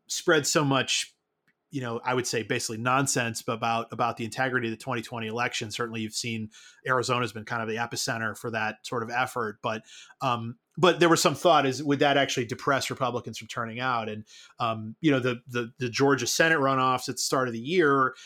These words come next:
that did seem like maybe a factor. The Democrats were a little more engaged, but certainly Tuesday night was a sign of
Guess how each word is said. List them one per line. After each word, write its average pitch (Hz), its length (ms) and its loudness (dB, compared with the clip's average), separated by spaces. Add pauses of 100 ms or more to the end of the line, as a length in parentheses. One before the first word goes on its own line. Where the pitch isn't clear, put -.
(260)
that 135 240 -2
did 165 160 2
seem 131 240 -2
like 117 240 -4
maybe 117 220 -4
a 113 60 -4
factor. 117 460 -2
The 107 60 -4
Democrats 120 540 -4
were 117 60 -2
a - 20 -8
little 117 160 -4
more 113 180 -6
engaged, 117 580 -4
but 113 240 -8
certainly 120 680 -2
Tuesday 127 340 -2
night 113 340 -6
was 113 480 -4
a - 60 -10
sign 113 300 -4
of 107 180 -8